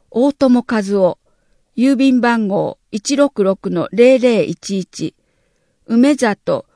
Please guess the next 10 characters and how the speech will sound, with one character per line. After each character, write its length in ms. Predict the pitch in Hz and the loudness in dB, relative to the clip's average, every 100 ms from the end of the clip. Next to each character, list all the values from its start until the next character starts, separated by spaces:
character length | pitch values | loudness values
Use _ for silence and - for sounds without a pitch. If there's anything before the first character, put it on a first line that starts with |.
| _ _ _ | _ _ _
二 160 | 233 285 | 2 2
の 160 | 254 | 2
八 380 | 202 202 - 240 | -2 -8 -6 -4
の 180 | 220 175 | -2 -4
三。 400 | - 190 170 - _ _ _ _ _ _ _ _ _ _ _ _ _ _ _ _ _ _ _ | -4 -4 -4 -6 _ _ _ _ _ _ _ _ _ _ _ _ _ _ _ _ _ _ _
フ 120 | - | -4
ァ 20 | 285 | -4
ッ 40 | |
ク 120 | - | -4
ス、 320 | - - 175 | -12 -8 -10